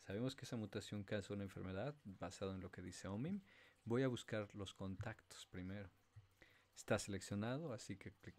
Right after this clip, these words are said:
cli-, eh, voy a dar, teclearé en Designate, once residuos. Voy a seleccionar contactos. Voy a seleccionar Select. Todo lo demás lo voy a dejar, eh, bueno, no, voy a cambiar este también. Y todo lo demás lo voy a dejar igual.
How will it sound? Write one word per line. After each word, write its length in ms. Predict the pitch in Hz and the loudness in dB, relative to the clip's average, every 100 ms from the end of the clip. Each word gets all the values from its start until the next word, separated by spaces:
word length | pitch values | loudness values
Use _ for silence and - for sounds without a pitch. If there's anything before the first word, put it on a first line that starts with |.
| - | -6
cli-, 320 | - 98 95 - | 0 2 2 0
eh, 160 | 98 | -2
voy 160 | 92 101 | 2 2
a 60 | 98 | 4
dar, 220 | 95 92 - | 2 0 -4
teclearé 540 | 95 - 101 95 101 104 | -4 0 2 4 4 4
en 160 | 95 | 2
Designate, 680 | 92 95 - 98 123 190 - - - - - _ | 2 0 -2 -2 0 -2 -8 -20 -20 -20 -20 _
once 300 | 101 95 - | -2 -2 -2
residuos. 720 | 90 95 127 131 156 196 - - _ - - - - | -6 -2 2 2 2 -4 -8 -20 _ -20 -20 -14 2
Voy 180 | 101 | 4
a 60 | 101 | 4
seleccionar 600 | - 90 - 98 92 - | 2 -4 -2 -4 -2 -4
contactos. 920 | 87 87 127 135 - 190 220 - - _ _ _ - - - - _ | -4 0 4 4 2 -4 -4 -8 -14 _ _ _ -20 -20 -20 -20 _
Voy 200 | 95 98 | 0 2
a 60 | 95 | 2
seleccionar 480 | - 87 101 92 - | -2 -4 -4 -6 -6
Select. 540 | - - 123 - - - - - - - - - - | -6 -4 -4 -6 -12 -20 -20 -20 -20 -20 -20 -4 8
Todo 180 | 113 | 8
lo 140 | 101 95 | 8 4
demás 280 | 92 92 - | 2 0 -2
lo 80 | |
voy 160 | 90 90 | 0 0
a 60 | 87 | -2
dejar, 440 | 95 - 90 90 - - - | -4 -2 -2 -4 -10 -20 -10
eh, 380 | 95 90 85 - - | -8 -6 -8 -10 0
bueno, 220 | 139 - | 2 4
no, 280 | 123 104 95 - | 4 2 2 2
voy 120 | 139 | 4
a 60 | |
cambiar 240 | - 95 92 | 4 2 2
este 180 | - 85 | 0 -6
también. 480 | 85 92 139 165 170 _ _ | -4 0 0 -2 -8 _ _
Y 100 | 98 | 0
todo 180 | - 107 | 4 6
lo 100 | 98 | 4
demás 320 | 92 90 95 | 4 0 -2
lo 80 | 87 | -2
voy 140 | 90 | -2
a 40 | 87 | -2
dejar 280 | - 85 | -4 -6
igual. 220 | 85 98 | -8 -12